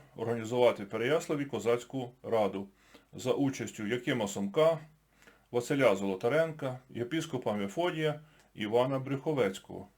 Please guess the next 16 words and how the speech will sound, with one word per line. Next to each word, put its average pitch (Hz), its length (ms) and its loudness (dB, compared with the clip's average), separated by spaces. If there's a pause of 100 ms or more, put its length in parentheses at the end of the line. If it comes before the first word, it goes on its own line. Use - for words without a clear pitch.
(160)
та - 100 -4
інших 156 380 -2
старшин 135 400 -4
з 123 40 -6
метою 120 440 0
обрати 143 440 2 (380)
гетьмана 139 580 0
Лівобережної 123 800 2
України. 123 560 -2 (800)
Як 104 200 -4
бачимо, 139 560 2 (180)
Московське 113 560 -4
царство 160 640 0
все 104 160 -6
більше 147 340 -6
втручалося 135 800 0